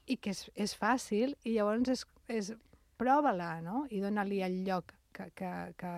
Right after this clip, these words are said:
que es mereix, no? Perquè realment és aquest, eh, a la sessió passada, la, la, el programa passat en parlàvem, no? Que és el riure a través, és a dir, el riure com a via per aconseguir,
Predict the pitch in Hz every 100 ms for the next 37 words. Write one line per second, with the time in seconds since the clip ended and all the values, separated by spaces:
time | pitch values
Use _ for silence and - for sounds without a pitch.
0 | 170 175 175 185 180 170 170 180 214 -
1 | - - - - 214 233 254 262 262 247
2 | 233 - 254 - - - - _ 202 196
3 | 202 - 208 196 202 - 233 226 220 214
4 | 214 202 190 180 180 190 196 - 190 196
5 | 190 196 220 - - 208 220 202 202 208
6 | 202 190 202 208 208 - - - - -
7 | 208 - 208 202 202 269 294 294 - 220
8 | 214 208 208 269 381 - - - - _
9 | _ _ _ _ _ _ - - 190 220
10 | 202 190 202 202 233 277 - 240 220 220
11 | 196 196 226 254 254 349 480 - - -
12 | 220 202 214 196 - 196 247 302